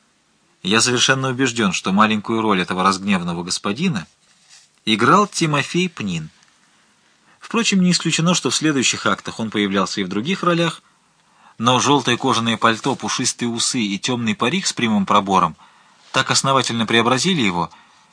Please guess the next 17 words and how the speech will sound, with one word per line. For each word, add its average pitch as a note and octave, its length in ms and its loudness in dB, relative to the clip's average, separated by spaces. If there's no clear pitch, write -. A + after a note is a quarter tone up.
что, C3+ 400 4
так B2+ 260 -2
как A2+ 200 -2
самое A2+ 520 4
его G#2+ 200 0
существование G#2 800 2
тогда F#2+ 280 -2
чрезвычайно G2 580 -2
мало F#2+ 240 0
интересовало A#2+ 600 -2
меня, F#2+ 340 -2
мне C#3 300 0
нечем D3 320 -2
подкрепить A2 500 -6
эту G#2 140 -10
мою G#2 240 -2
уверенность. D#2 580 -12